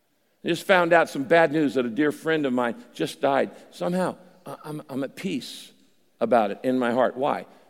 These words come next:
Because the Lord is my shepherd. He feeds and he leads and he meets my needs. That's the peace that understands it. And that's a witness to the world. And people go, "Man, I wanna be like that guy.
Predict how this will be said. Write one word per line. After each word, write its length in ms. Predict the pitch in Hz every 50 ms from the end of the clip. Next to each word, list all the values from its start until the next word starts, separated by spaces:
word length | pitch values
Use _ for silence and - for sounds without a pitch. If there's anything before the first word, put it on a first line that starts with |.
| _ _ _ _ _ _ _ _ _ _ _
Because 300 | - 120 117 - 123 98
the 80 | - 120
Lord 300 | 117 120 127 127 113 104
is 120 | 101 90
my 120 | 95 92 87
shepherd. 420 | - - - 120 - - - - _ _ _ _ _ _ _ _ _ _
He 120 | - 123 104
feeds 540 | - - 135 123 117 107 95 82 - - - -
and 100 | - 110
he 60 | 107 104
leads 500 | 110 120 120 113 101 92 - - - - _ - -
and 120 | 104 107
he 60 | 107
meets 280 | 101 101 110 101 - -
my 120 | 98 95
needs. 540 | 101 101 104 101 95 - - - - - - _ _ _ _ _ _ _ _ _ _ _ _ _ _ _ _ _ _ -
That's 380 | - 170 185 214 226 226 - -
the 120 | - 185
peace 360 | - - - 160 147 139 -
that 120 | 131 131 135
understands 520 | 135 135 120 - - 139 139 127 107 -
it. 80 | - - - -
And 140 | - 123 131
that's 300 | 139 185 220 247 240 -
a 40 | 202
witness 400 | 170 151 165 - - 135 117 -
to 60 | - 147
the 60 | 139
world. 280 | 131 135 151 151 135
And 60 | 117 113
people 140 | 139 127
go, 160 | 117 113 - - - - - -
"Man, 180 | 160 196 180
I 20 | 175
wanna 160 | 214 240 233
be 120 | - 120
like 180 | 113 104 - -
that 180 | - 156 -
guy. 240 | - - 87 - -